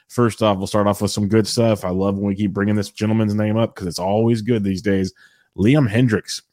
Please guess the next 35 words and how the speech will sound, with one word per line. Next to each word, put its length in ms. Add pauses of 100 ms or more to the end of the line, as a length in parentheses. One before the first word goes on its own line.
(160)
met 180
with 120
the 60
White 220
Sox 280
and 100
their 100
doctors 640
on 320 (100)
Tuesday. 560 (320)
He 140
is 100
cleared 400
to 80
begin 240
a 140
rehab 480
assignment. 760 (600)
We 60
might 180
get 140
Liam 280
back 220
here 100
in 100
the 40
next 160
week 240
or 40
so, 260
which 180
will 60
be 180
absolutely 680
outstanding. 920